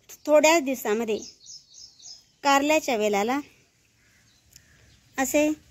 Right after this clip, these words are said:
छोटे छोटे दोऱ्याप्रमाणे आगाऱ्या सुटतात. यांना आगाऱ्या असं म्हणतात आणि या आगाऱ्याच्या आधारानेच वेल पुढे पुढे वाढत जातो.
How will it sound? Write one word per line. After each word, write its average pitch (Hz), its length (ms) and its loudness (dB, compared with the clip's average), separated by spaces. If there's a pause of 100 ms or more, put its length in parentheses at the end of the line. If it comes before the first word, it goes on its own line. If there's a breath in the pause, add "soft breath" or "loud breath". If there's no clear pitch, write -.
(280)
छोटे 302 240 2
छोटे 247 340 -4 (760)
दोऱ्याप्रमाणे 285 880 4 (1300)
आगाऱ्या 277 440 4
सुटतात. 208 420 -10 (840)
यांना 277 340 2
आगाऱ्या 240 260 0
असं 233 180 -6
म्हणतात 214 320 -6 (560)
आणि 277 240 0
या 320 240 4 (560)
आगाऱ्याच्या 285 600 0
आधारानेच 247 720 -2 (640)
वेल 269 260 2 (400)
पुढे 254 240 -2
पुढे 254 280 0 (640)
वाढत 226 420 0
जातो. 214 320 -10